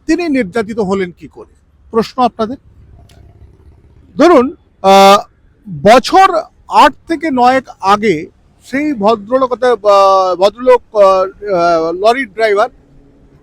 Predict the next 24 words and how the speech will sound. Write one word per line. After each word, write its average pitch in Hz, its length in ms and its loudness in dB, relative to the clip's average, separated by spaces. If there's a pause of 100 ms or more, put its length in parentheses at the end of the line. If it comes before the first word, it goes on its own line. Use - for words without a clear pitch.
(120)
তিনি 277 240 2
বছর 262 420 2
আট 214 400 2 (120)
নয়েক 254 500 -2 (140)
আগে 214 540 0
তাকে 233 460 -2
কিন্তু 240 680 -8
তার 208 300 4
স্ত্রী 247 680 -10
ছেড়ে 185 380 -6
চলে 117 280 -14
যায়। 90 200 -20 (1000)
অন্য 254 320 2
একজনের 226 680 0
সঙ্গে 247 420 0
সম্পর্ক 214 640 -2
করে 254 280 2
দক্ষিণ 220 460 -4
চব্বিশ 214 460 -6
পরগনা 202 420 -2
থেকে 220 240 -12 (760)
একেবারে 214 280 -2
কলকাতায় 262 680 0
এসে 233 340 2